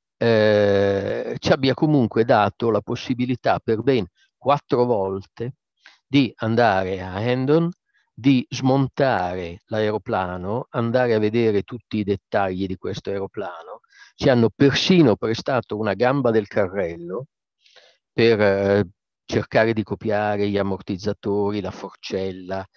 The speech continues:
e quant'altro. E quindi il Museo della raf ci ha dato una grossissima mano per, eh, fare dei C R quarantadue che fossero veramente,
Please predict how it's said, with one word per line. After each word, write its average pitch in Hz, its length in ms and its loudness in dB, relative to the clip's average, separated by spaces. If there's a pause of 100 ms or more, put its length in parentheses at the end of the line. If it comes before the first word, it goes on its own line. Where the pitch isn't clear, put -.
(180)
e - 120 -12
quant'altro. 95 880 -6 (320)
E - 100 -2
quindi 123 400 4
il 98 80 2
Museo 120 240 2
della 131 160 6
raf 110 220 2
ci - 140 -2
ha 123 40 2
dato 107 300 0
una 104 280 -2
grossissima 117 760 -4
mano 90 420 -6 (340)
per, 110 540 2 (100)
eh, 98 380 -2
fare 98 600 0
dei 104 180 0
C - 120 -6
R 110 140 0
quarantadue 110 580 -2
che 104 120 -4
fossero 101 400 -10
veramente, 95 760 -4